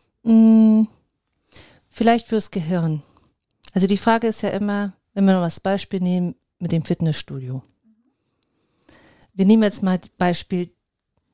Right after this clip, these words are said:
da gibt's eine Katja P. Punkt. Die hat ein,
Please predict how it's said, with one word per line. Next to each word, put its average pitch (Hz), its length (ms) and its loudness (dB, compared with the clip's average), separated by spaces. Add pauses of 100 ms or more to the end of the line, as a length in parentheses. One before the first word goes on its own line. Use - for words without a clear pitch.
da 170 100 -4
gibt's 190 240 -2
eine 165 260 -4
Katja - 380 -8
P. - 200 -10
Punkt. - 440 -16 (1040)
Die 160 120 -2
hat 180 180 -4
ein, 175 360 -6